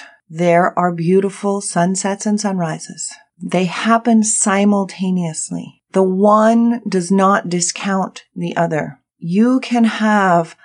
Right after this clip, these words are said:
a great laugh with your kids, real fear about the coronavirus, a fight with your best friend, and a beautiful sunset,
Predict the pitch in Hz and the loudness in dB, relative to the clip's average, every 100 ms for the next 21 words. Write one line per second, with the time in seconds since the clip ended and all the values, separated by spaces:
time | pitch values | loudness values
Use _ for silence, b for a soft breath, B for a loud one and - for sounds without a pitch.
0 | b - 175 170 180 202 226 233 190 190 | b -2 -2 -2 0 2 2 0 -4 0
1 | 190 196 190 202 175 170 165 - 226 240 | 0 0 -2 -4 -4 -6 -10 -4 -2 0
2 | 269 262 - - - _ 170 185 240 262 | -2 -6 -10 -12 -20 _ -4 2 4 4
3 | 254 240 - 247 247 247 220 214 190 185 | 4 0 -4 0 2 4 4 2 0 -2
4 | 165 190 180 196 214 220 233 226 240 240 | -6 -4 0 2 2 2 0 0 -4 -6
5 | - - - - 170 - - - 147 277 | -10 -12 -12 -6 -6 -6 -16 -4 -2 -2
6 | - - - _ 202 208 190 180 190 185 | -4 -6 -10 _ 0 2 2 2 2 0
7 | - - 262 285 285 294 269 - _ 196 | -4 -2 0 2 0 0 -4 -10 _ -4
8 | 214 240 240 - 196 208 208 208 196 - | 0 2 2 2 2 2 2 0 -2 0
9 | 190 185 170 - | -2 -2 -4 -6